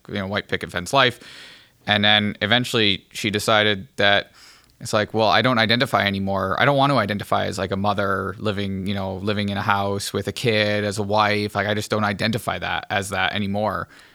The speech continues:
I don't find fulfilling in that," 'cause I, I, I, I have a feeling like her, her mid-thirties kind of single female friends were all living it up as single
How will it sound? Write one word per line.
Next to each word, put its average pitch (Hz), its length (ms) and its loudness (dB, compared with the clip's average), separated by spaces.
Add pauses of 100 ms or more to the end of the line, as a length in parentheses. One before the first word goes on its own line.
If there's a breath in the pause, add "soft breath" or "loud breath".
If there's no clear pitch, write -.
(160 loud breath)
I 104 100 0
don't 104 160 2
find 104 260 2
fulfilling 113 380 0
in 101 120 -2
that," 98 220 -2
'cause 95 180 -6
I, 92 100 0 (120)
I, 101 280 0
I, 107 260 2 (120)
I - 40 0
have 107 100 0
a 104 60 -4
feeling 147 320 0
like 107 160 -2
her, 98 220 -2 (320 loud breath)
her 101 400 0
mid-thirties 107 920 0
kind 107 180 -4
of 98 80 -6
single 101 680 -2 (100)
female 110 420 0
friends 101 580 0
were 104 180 0
all 101 380 0 (380 soft breath)
living 127 280 2
it 117 80 4
up 113 260 2
as 98 160 0
single 101 640 -2